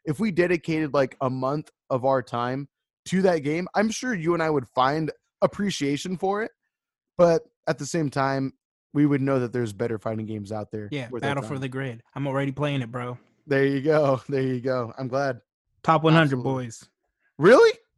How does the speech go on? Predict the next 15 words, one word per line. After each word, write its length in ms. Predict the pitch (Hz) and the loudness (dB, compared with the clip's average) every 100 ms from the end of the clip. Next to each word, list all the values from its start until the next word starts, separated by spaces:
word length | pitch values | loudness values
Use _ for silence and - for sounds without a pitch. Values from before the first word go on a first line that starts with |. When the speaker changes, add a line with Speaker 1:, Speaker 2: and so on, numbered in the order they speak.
| _ _ _ _ - | _ _ _ _ -2
Speaker 2:
I 100 | 156 | 2
was, 160 | 196 196 | 2 2
I'm 120 | 160 | 2
actu-, 220 | 185 185 - | 0 -2 -4
I 180 | 151 156 | -2 2
was 560 | 160 185 208 190 175 160 | 4 8 10 10 8 6
at 160 | 143 | 6
eighty-six. 640 | 147 143 131 - 123 - 131 | 6 4 4 0 -2 -2 0
I 60 | |
don't 100 | 135 | 2
know 80 | 139 | 4
where 100 | 127 | 2
I'm 120 | 120 | 0
at 100 | 113 | -2
now. 240 | 104 98 | -6 -8